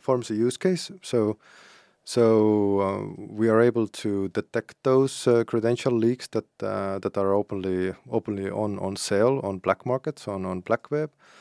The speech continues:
And, uh, and we have the ability to reach out for the customer and, and say that these point,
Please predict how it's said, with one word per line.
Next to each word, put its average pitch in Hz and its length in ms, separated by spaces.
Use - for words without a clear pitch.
And, 113 600
uh, 113 340
and 117 320
we 117 140
have 117 180
the 117 60
ability 120 460
to 117 960
reach 127 260
out 131 180
for 120 140
the 120 80
customer 120 520
and, 120 320
and 123 180
say 139 240
that - 260
these 135 160
point, 110 360